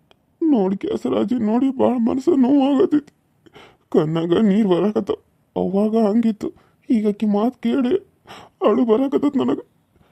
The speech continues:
ಏನ್ ಮಾಡ್ಲಿ ದೇವ್ರ, ಏನ್ ಮಾಡ್ಲಿ? ನನಗೆ ಯಾಕೆ ಹಿಂಗ ಮಾಡುವಂಗ್ ಮಾಡ್ಬಿಟ್ಟಿ? ಈಗ ಆಕಿನ ನೋಡಿದ್ರ ಮನ್ಸಿಗೆ ಭಾಳ ಬೇಜಾರಾಗತ್ತೈತಿ ನನಗ, ಭಾಳ ಬೇಜಾರಾಗತ್ತೈತಿ. ಹೇಳ್ಕೊಳಕ್ಕೂ ಆಗ್ವತ್,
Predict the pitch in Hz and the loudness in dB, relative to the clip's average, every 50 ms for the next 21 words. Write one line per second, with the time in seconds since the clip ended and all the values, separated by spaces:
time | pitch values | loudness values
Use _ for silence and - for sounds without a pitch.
0 | _ _ - 349 202 180 202 202 185 190 196 190 196 220 185 190 196 208 220 240 | _ _ -2 0 0 0 0 0 0 0 0 0 -2 -2 -4 -4 -4 -2 -2 0
1 | 262 233 226 269 277 226 202 208 240 226 220 220 - - _ _ _ _ _ _ | 0 2 2 4 4 2 2 2 0 0 -2 -4 -6 -10 _ _ _ _ _ _
2 | _ _ _ - _ _ - 349 254 196 170 170 160 147 143 156 190 - 196 196 | _ _ _ -20 _ _ -12 -8 -6 -4 -4 -4 -4 -4 -4 -4 -6 -6 -6 -4
3 | 208 214 226 - - _ _ _ _ _ _ _ _ _ _ _ _ _ - 233 | -2 -2 -2 -2 -4 _ _ _ _ _ _ _ _ _ _ _ _ _ -8 -4
4 | 220 190 185 196 202 190 196 214 202 185 202 196 190 220 190 - 214 240 294 _ | -4 -2 0 0 2 2 2 4 4 4 4 4 4 2 0 0 -4 -6 -6 _
5 | _ _ _ _ - - 185 180 175 165 160 160 - 180 165 175 196 226 220 233 | _ _ _ _ -4 -2 0 2 2 2 2 0 0 0 2 2 2 0 0 -4
6 | - _ _ _ _ _ _ _ - - - - - _ _ _ _ _ _ - | -10 _ _ _ _ _ _ _ -20 -20 -20 -20 -20 _ _ _ _ _ _ -10
7 | - 202 196 196 214 240 226 208 202 226 240 214 208 202 196 - 247 220 214 247 | -6 -2 0 2 2 2 2 2 2 2 2 2 2 2 2 2 0 0 0 0
8 | 311 359 - _ - 254 254 240 254 254 240 226 214 - 233 233 233 233 226 240 | 0 -2 -2 _ -2 0 2 4 4 4 4 2 2 4 4 4 4 4 2 0
9 | 233 233 220 240 233 226 - 330 - _ _ - - _ - 311 285 262 247 254 | -2 -2 -2 -2 -2 -2 -2 -6 -10 _ _ -20 -20 _ -16 -6 0 2 2 4
10 | 269 277 269 269 254 233 247 226 226 220 233 233 - - - - - 320 - _ | 4 4 4 2 2 4 4 4 4 4 4 4 2 0 -2 -2 -4 -18 -18 _
11 | _ _ - - - - - _ _ _ _ _ _ _ _ _ - - - _ | _ _ -14 -12 -12 -12 -14 _ _ _ _ _ _ _ _ _ -20 -20 -20 _
12 | _ _ _ _ _ - - _ _ _ _ _ _ _ _ _ _ _ _ _ | _ _ _ _ _ -20 -20 _ _ _ _ _ _ _ _ _ _ _ _ _
13 | _ _ - 262 202 160 - - 185 165 160 160 175 220 185 170 175 185 190 180 | _ _ -2 -2 0 0 0 -2 -2 -2 -2 -2 -2 -2 0 0 2 2 0 -2
14 | 175 - | -4 -6